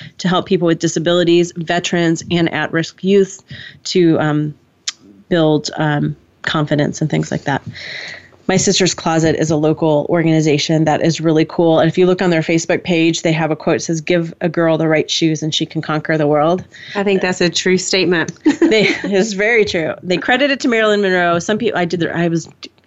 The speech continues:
Speaker 1: got all distracted with the research on that. Um, and some people say Bette Midler said it. So I don't know where that came from, but, um, they are providing clothing, workforce attire for women trying to get into the workforce who maybe don't have appropriate clothing. Um, and they have a resale shop, and that's kinda how they, um,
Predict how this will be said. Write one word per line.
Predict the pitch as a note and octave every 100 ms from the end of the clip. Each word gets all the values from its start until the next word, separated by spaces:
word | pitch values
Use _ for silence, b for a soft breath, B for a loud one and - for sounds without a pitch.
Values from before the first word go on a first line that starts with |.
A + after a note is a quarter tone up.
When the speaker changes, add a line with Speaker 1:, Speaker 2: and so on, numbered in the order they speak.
| B B
Speaker 1:
got | - F3
all | E3
distracted | D#3+ - D3 E3+
with | D3+
the | D3+
research | D#3+ D#3+ D#3 D#3
on | D3+
that. | D#3 - B B B -
Um, | E3+ D#3+ D#3+ D#3+
and | D#3+ D#3+ E3
some | - F3
people | E3 E3
say | D#3+ D#3+
Bette | D#3
Midler | D#3 D3+ D3+
said | C#3+
it. | C#3+
So | G3
I | A#3
don't | G#3+
know | F3+
where | E3+
that | C#3+
came | D3+ D#3
from, | D3+ D#3+
but, | D#3+ D3+ B B B
um, | F3+ E3+ E3
they | A3+ A#3+
are | F3+ F#3
providing | F#3 G#3 F#3 F3+ F3+ F3 E3
clothing, | - A3 A3+ F#3 E3
workforce | F3+ F#3+ F#3+ E3+
attire | E3+ - F#3 D#3+ D3
for | D3 E3+ D#3+
women | E3+ E3 D#3+
trying | D#3+ F3+ D#3+
to |
get | D3+ D#3
into | D#3+ D3 D3+
the | D3+
workforce | D3+ - E3 D#3
who | E3
maybe | D3+ D3
don't | D3+ C#3
have | D3 D3+
appropriate | - D#3 D3 D3 -
clothing. | - D3 D3 D3+ D3 B B
Um, | - D#3
and | C#3 D#3
they |
have | D3 D3
a |
resale | D3 D3+ - C3+
shop, | D3 D3 C3+
and | C3+
that's | B2 -
kinda | - D3
how | C3+
they, | C#3 B2 G2+
um, | D3+ -